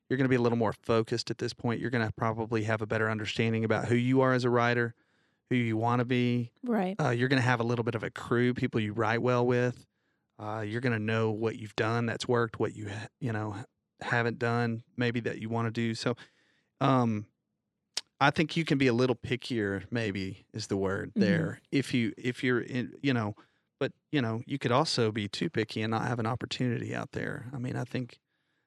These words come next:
Speaker 1: I think you sorta have to, I think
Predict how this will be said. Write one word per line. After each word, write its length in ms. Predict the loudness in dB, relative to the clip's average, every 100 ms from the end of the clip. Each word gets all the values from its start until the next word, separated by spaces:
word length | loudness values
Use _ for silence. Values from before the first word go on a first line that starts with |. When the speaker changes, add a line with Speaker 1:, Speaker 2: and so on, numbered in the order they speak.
| -12
Speaker 1:
I 60 | -8
think 280 | -2 -4 -2
you 280 | -4 -4 -8 _ -6
sorta 280 | 0 0
have 180 | 0 -2
to, 180 | -4 -8 _ _ _ _ _ -12
I 40 | -2
think 220 | 0